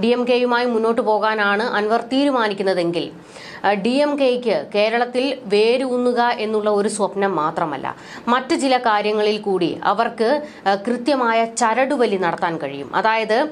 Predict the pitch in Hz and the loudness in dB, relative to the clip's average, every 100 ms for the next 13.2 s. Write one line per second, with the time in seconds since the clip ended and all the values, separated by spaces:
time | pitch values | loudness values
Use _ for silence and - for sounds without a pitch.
0 | - 233 254 311 330 311 302 269 254 240 | -4 0 2 2 2 2 4 4 2 0
1 | 311 339 - - 196 208 214 214 220 185 | 0 -4 -10 -2 2 2 2 0 0 0
2 | - 214 240 262 285 262 233 240 254 247 | 0 2 2 2 0 2 0 0 0 -2
3 | 247 214 233 254 247 214 220 226 226 208 | 0 2 2 2 0 0 -4 -2 0 2
4 | 208 208 214 208 196 196 202 165 - - | 0 2 0 0 -2 -2 0 -2 -4 -18
5 | - 285 269 294 330 320 285 285 294 294 | -6 0 2 2 2 0 0 -2 -4 -2
6 | 233 240 285 294 254 233 247 240 220 226 | -2 0 0 -2 -2 -4 0 0 0 0
7 | 226 233 185 196 220 233 226 202 208 233 | -2 -2 -2 0 2 0 -2 -2 0 0
8 | 233 240 190 - 196 202 190 185 175 156 | 0 -2 -2 -2 0 0 0 -2 -2 -2
9 | - - - - 226 254 294 - 208 208 | -4 -14 -14 -2 0 2 0 0 2 0
10 | 214 233 240 240 226 190 190 196 196 185 | 0 -6 -2 0 2 0 0 -2 -2 2
11 | 214 196 208 233 240 220 220 214 214 208 | 0 0 0 0 2 2 2 2 0 0
12 | 196 185 180 - 170 175 185 180 175 139 | 0 2 0 0 0 0 -2 -4 -4 -6
13 | 135 143 | -8 -14